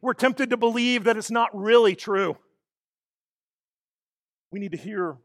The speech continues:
and be reminded of the words of Paul. "For as many of you who are baptized into Christ, as many of you who have come to truly know Christ as your Savior and Lord,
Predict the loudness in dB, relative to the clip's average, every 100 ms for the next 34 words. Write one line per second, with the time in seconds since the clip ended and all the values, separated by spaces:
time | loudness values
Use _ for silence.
0 | -18 -14 -8 -6 -4 -4 -6 -10 -8 -8
1 | -10 -20 _ -14 -14 -10 -10 -10 -14 _
2 | _ _ _ _ _ _ 2 2 2 0
3 | 0 2 0 0 -6 -2 -2 -4 -10 _
4 | _ _ _ _ _ 0 2 2 6 6
5 | 6 4 6 6 4 -2 -4 -4 -4 -4
6 | -10 -20 -12 -4 -2 2 2 0 -2 -2
7 | -2 -2 0 0 0 -6 -8 -6 -2 -2
8 | 0 -2 -2 -2 2 2 0 -8 -8 -10
9 | -8 -4 -4 -4 -8 -8 -14 -10 -6 -2
10 | 0 2 4 2 -2